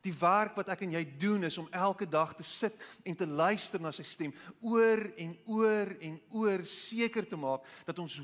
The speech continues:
hoor hoe hy praat en wat hy vir ons sê en daardeur sal ons gevoed word, né? Elke woord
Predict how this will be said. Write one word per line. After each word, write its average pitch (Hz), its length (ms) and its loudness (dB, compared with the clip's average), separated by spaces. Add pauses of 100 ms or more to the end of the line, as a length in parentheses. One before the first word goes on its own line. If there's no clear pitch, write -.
(140)
hoor 190 400 4 (400)
hoe 160 160 0
hy 151 60 0 (180)
praat 147 560 0 (1120)
en 151 100 -6
wat 165 140 -2
hy 170 80 -4
vir 175 100 -6
ons 160 200 -6 (100)
sê 180 160 -2 (320)
en 170 100 -4
daardeur 196 800 4
sal 196 240 -2
ons 180 280 -6 (100)
gevoed - 400 -12 (100)
word, 123 380 -8 (160)
né? 185 140 -10 (1400)
Elke 160 360 -10 (120)
woord 151 640 -12